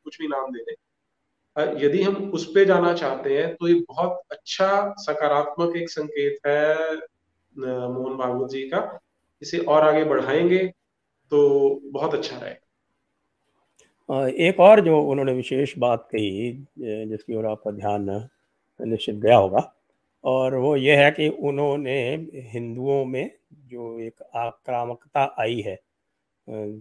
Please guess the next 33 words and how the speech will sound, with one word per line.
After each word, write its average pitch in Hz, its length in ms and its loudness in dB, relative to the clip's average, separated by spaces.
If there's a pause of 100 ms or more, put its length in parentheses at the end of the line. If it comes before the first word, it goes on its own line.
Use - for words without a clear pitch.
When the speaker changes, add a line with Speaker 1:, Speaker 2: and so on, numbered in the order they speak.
(120)
Speaker 2:
जो 113 180 -6
कि 113 160 -8
उन्होंने 110 280 -6
कहा 107 200 -2
कि 107 220 -8
वो 104 100 -4
जागरण 107 380 -4
के 107 140 -12
कारण 104 300 -8
आई 95 160 -8
है, 120 260 -8
और 104 180 -6
एक 117 320 -6
हज़ार 104 280 0
वर्ष 104 360 -4
से 101 280 -6
जो 104 100 -6
युद्ध 110 260 -6
लड़ 104 180 -4
रहे 104 180 -2
हैं 110 140 -4
तो 107 220 -8
आक्रामकता 101 840 -6
आनी 104 160 -6
स्वाभाविक 98 600 -4
है, 107 80 -14 (500)
ऐसे 104 220 -6
कह 104 200 -4
के 110 380 -2 (720)
उसको 117 560 -8
जो 104 140 -2
है 101 180 -2
वो, 120 140 0